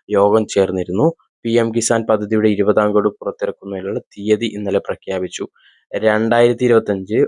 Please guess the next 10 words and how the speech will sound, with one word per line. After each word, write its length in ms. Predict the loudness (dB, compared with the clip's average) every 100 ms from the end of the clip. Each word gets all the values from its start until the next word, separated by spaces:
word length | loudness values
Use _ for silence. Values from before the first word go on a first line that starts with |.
| 4
ഓഗസ്റ്റ് 580 | 4 4 2 -2 -4 -2 0
രണ്ടിന് 420 | 0 0 -4 -4 0
കേന്ദ്ര 340 | 2 4 4
സർക്കാർ 440 | 2 2 0 0 -2
സമ്മാൻ 600 | -2 -2 -2 0 0 2
നിധി 240 | 0 -2
തുക 320 | -6 -4 -4 -4 -6
കർഷകരുടെ 520 | -6 -2 0 0 0
അക്കൗണ്ടിലേക്ക് 720 | -2 _ -8 -6 -2 -2 0
അയക്കും. 520 | 2 2 0 -4 -14